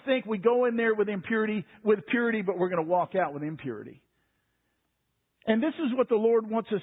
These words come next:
to know is, is that, listen, everything is per-, uh, uh, permissive,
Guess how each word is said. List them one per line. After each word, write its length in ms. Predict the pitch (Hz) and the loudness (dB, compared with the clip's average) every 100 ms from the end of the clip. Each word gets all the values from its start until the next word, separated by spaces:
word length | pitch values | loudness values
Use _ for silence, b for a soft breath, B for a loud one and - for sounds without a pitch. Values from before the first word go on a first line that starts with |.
| - | -2
to 100 | 202 | -2
know 280 | 302 320 | 0 0
is, 100 | 226 180 233 | -2 -2 -2
is 140 | 196 165 | -2 0
that, 180 | 214 202 - B B | 0 0 -6 B B
listen, 460 | 277 320 277 175 - b b _ | -2 0 -2 -4 -10 b b _
everything 580 | 262 349 370 349 330 294 | 2 4 2 0 0 0
is 80 | 262 - | -2 -4
per-, 520 | 262 262 202 220 214 - | -6 -6 -4 -4 -4 0
uh, 40 | |
uh, 200 | 202 196 190 170 | 0 0 -4 -6
permissive, 640 | - 214 220 285 - 220 165 | -2 0 0 -2 -2 -2 -2